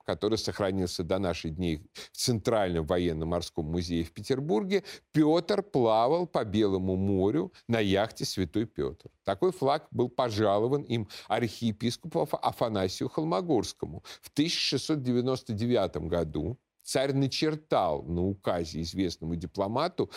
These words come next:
дьяку Украинцеву, отправлявшемуся на военном корабле с дипломатической миссией в Константинополь, знаменитый рисунок, где расписал схему флага и его полосы.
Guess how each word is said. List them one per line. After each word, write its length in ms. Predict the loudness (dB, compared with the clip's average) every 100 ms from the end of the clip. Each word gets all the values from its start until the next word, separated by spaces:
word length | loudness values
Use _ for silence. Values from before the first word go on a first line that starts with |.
| -10 -4
дьяку 540 | 0 2 2 2 -2
Украинцеву, 960 | -2 0 2 2 0 0 -2 -2 -4 -10 -18 -8
отправлявшемуся 1040 | -6 -2 -2 2 2 2 0 -4 -2 -2 0
на 100 | 2
военном 480 | 2 2 0 -2
корабле 460 | -2 0 0 2 0
с 60 | -2
дипломатической 800 | -4 -2 -2 -2 -4 -6 -6 -2
миссией 380 | -2 -2 -6
в 60 | -6
Константинополь, 880 | -4 -6 -4 -4 0 0 0 -2 -4 -8 -4
знаменитый 720 | 0 2 2 4 2 2 0
рисунок, 680 | 2 0 0 0 0 -2 -8 _
где 240 | -2 2 2
расписал 720 | 2 -2 -4 0 2 2 0
схему 480 | -6 0 0 0 -4
флага 560 | -2 0 2 0 -2 _ -2
и 80 | 0
его 220 | 2 0
полосы. 680 | -2 -2 -2 -2 -6 -10